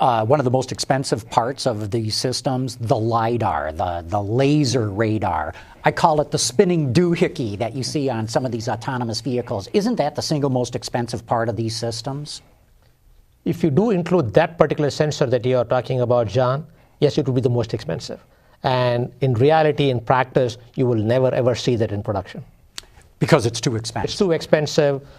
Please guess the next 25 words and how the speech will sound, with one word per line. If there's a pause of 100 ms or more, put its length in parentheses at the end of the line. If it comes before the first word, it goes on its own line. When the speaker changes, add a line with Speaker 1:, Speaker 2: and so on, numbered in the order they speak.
(240)
Speaker 2:
too
bulky, (300)
not
so
pretty. (720)
And
then
it's
actually
spinning
at,
uh,
ten
rotations
per
second (180)
at
highway
speeds. (260)
Any
mechanical
engineer
would
say
that